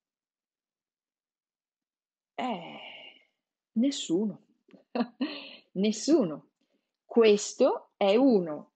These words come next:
dei pochi esempi in cui nella lingua italiana non c'è nella frase il soggetto. Perché non c'è il soggetto? Perché questo verbo, nevicare,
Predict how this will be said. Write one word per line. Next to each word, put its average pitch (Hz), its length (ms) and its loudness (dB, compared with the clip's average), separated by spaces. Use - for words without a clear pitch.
dei 165 320 -4
pochi 151 380 -6
esempi 147 760 -4
in 403 240 0
cui 302 460 2
nella 185 340 0
lingua 185 300 0
italiana 202 800 -4
non 381 360 -2
c'è - 440 -4
nella 240 320 0
frase 147 440 -10
il 202 140 -2
soggetto. 160 680 -8
Perché 269 480 4
non 175 200 -10
c'è 170 160 -6
il 160 100 -6
soggetto? 156 720 -8
Perché 196 920 0
questo 285 500 0
verbo, 170 840 -2
nevicare, 190 1160 -4